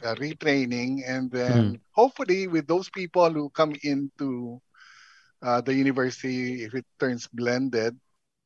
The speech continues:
Speaker 1: then we can actually conduct these things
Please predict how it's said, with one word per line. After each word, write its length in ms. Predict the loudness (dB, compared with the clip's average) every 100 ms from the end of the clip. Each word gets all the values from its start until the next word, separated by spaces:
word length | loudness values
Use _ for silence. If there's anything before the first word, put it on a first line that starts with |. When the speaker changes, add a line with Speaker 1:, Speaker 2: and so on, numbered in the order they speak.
| -20 _ _
Speaker 1:
then 340 | 0 2 2 0
we 140 | -2
can 300 | 0 0 2
actually 540 | -2 -4 -12 -8 -8 -6
conduct 400 | -6 -2 -2 -4
these 300 | -12 -12 -14 -10
things 420 | -10 -10 -12 -12